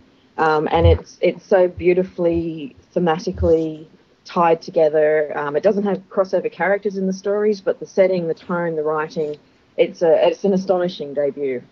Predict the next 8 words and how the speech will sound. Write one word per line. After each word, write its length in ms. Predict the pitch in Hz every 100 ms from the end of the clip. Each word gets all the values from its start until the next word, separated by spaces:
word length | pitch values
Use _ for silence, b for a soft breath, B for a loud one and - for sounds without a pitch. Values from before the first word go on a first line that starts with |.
| -
Um, 360 | 147 139 135 120
so 180 | - 165
that 140 | 170 127
was 180 | 151 -
what, 160 | 143 - - -
definitely 600 | 156 - 156 - 139 - - - - _
a 80 | 151
highlight. 580 | - 147 147 143 139